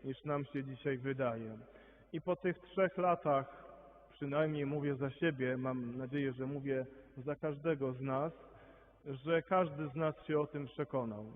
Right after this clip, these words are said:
Z jednej strony jest o wiele trudniejsze, niż w Dniu Święceń, w Dniu Prymisji nam się zdawało, bo życie stawia przed nami czasem trudne sytuacje, trudne spotkania,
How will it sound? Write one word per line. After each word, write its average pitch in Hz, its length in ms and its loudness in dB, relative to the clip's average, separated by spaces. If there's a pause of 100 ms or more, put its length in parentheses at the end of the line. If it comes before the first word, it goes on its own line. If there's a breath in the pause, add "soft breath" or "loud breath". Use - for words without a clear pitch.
(160)
Z 143 120 -6
jednej 156 340 2
strony 165 580 2 (420)
jest 190 400 4
o 147 120 -2
wiele 131 300 2
trudniejsze, 139 840 -2
niż 127 200 -4
w 117 140 -12
Dniu 151 200 -2
Święceń, 170 560 -2
w 127 60 -4
Dniu 139 220 -4
Prymisji 147 520 -2
nam 139 180 0
się 139 180 -4
zdawało, 127 760 2 (640 loud breath)
bo 156 300 4
życie 151 600 2 (100)
stawia 156 280 4
przed 139 300 -2
nami 147 480 0
czasem 156 380 -2
trudne 160 400 0
sytuacje, 139 760 0
trudne 160 440 0
spotkania, 135 840 -2